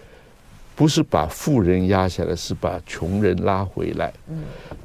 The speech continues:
Speaker 1: 到去，呃，到前年的年底啊，大陆已经没有持平
Speaker 2: 嗯。
Speaker 1: 生活线以下的。所以蒋先生到晚年呢，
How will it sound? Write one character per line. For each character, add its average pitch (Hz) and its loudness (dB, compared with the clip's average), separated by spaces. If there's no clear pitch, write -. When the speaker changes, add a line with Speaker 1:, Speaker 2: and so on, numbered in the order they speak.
Speaker 1:
到 113 6
去， - -2
呃， 101 4
到 117 4
前 107 2
年 101 4
的 95 2
年 87 0
底 - -8
啊， - -8
大 113 4
陆 92 0
已 76 -4
经 98 2
没 98 4
有 78 0
持 - 0
平 90 -4
Speaker 2:
嗯。 175 -4
Speaker 1:
生 151 2
活 107 2
线 104 2
以 71 -8
下 - -4
的。 - -12
所 - 4
以 113 8
蒋 92 2
先 156 4
生 165 2
到 139 4
晚 85 0
年 87 -2
呢， 90 -2